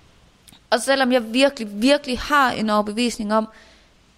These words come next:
at alting er, ligesom det skal være, og at der altid kommer sol efter regnvejr,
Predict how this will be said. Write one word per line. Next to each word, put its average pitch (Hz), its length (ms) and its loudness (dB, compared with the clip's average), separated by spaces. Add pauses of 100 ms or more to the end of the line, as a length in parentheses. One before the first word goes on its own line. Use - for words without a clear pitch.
(840)
at 233 200 0
alting 247 400 -2
er, 233 120 2
ligesom 233 440 -2
det 196 140 -6
skal 196 180 -8
være, 208 380 2 (580)
og 220 80 2
at 226 100 0
der 220 60 0 (120)
altid 254 440 0
kommer 214 280 -6
sol 220 460 -2
efter 202 360 -6
regnvejr, 196 480 2